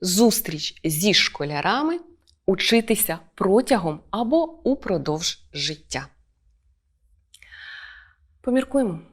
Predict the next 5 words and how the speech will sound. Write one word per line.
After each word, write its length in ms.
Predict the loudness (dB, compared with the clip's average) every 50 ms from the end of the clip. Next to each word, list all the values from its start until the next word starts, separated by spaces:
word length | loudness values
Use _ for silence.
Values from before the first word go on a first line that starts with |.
| _ _ _ _ _ _ _ _ _ _ _ -20 -20 -20 _ _
Чи 180 | -12 -8 -6 -4
можливо 380 | -4 -2 -2 0 0 0 0
досягти 580 | 0 -2 -2 -4 -4 -8 -6 -4 -4 -4 -4 -4
вищого 540 | -8 -6 -6 -4 -4 -4 -6 -6 -6 -6 -6
рівня 380 | -6 -6 -6 -6 -8 -10 -10